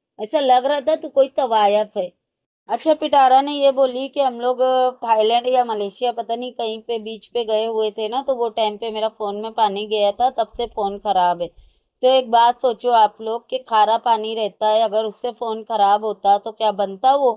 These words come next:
वो तो अभी तलक के एकदम ही डेड हो गया होता, एकदम बर्बाद हो गया होता। ये है ना सिर्फ और सिर्फ ड्रामा है। न्यू iPhone लेना होगा ना, इसके लिए इसने ये ड्रामा किए।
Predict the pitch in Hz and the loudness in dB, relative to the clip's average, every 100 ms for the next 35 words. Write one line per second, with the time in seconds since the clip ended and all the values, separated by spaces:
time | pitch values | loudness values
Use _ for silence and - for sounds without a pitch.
0 | - _ _ _ 214 226 262 220 240 247 | -4 _ _ _ -6 2 4 4 -2 -2
1 | 233 226 - 240 208 220 220 233 208 214 | -2 -2 -4 -6 -2 -2 -2 -6 0 0
2 | 220 226 208 220 208 196 220 220 190 226 | 0 -4 -4 0 0 0 -2 -2 -2 -4
3 | 220 208 180 202 220 226 202 185 190 185 | -2 -4 2 4 4 2 -4 -2 -2 -2
4 | - 165 _ _ _ _ 214 247 285 254 | -8 -14 _ _ _ _ 0 4 4 4
5 | 262 277 254 240 247 240 233 240 247 214 | 0 -2 -4 -4 0 0 0 -2 -4 -2
6 | 214 202 196 220 247 214 214 285 _ _ | 0 0 0 -4 -2 0 0 -2 _ _
7 | _ _ 226 233 254 254 226 - 233 240 | _ _ -10 -6 0 2 2 0 -4 -4
8 | 233 214 226 247 214 208 214 277 247 - | -4 -4 0 0 2 0 0 -4 -8 -6
9 | 226 220 233 214 - 220 226 214 208 196 | -6 -4 -4 -6 -8 -8 -8 -4 -2 -2
10 | 196 226 226 226 214 | -2 -6 -8 -4 -4